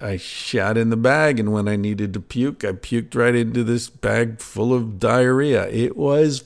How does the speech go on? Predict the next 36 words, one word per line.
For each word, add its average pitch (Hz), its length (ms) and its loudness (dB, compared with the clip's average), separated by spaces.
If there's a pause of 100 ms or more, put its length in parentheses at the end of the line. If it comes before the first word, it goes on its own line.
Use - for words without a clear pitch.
fucking 185 520 2
disgusting. - 1040 0 (1500)
It's - 80 -6
one 143 160 6
of 135 60 6
my 131 100 8
lowest 131 420 10
moments 127 500 6
ever 107 720 0
of 104 180 -4
travel. 87 580 -2 (480)
I 107 120 -4
had 110 240 0
it - 160 -4
so 127 500 4
bad, 101 460 2
and 98 240 -4
I 101 120 0
just 101 260 -2
lay 104 300 4
there 95 360 0
and, 90 320 -4
you 90 160 -6
know, 87 260 -6
sleep 104 420 -4
an 98 120 -2
hour 95 400 0
and 90 120 -2
then 85 140 -8
puke, 104 540 -2
and, 92 280 -10
uh, 90 540 -6
and 104 100 -4
I 123 60 2
couldn't 175 240 2
even, 107 360 2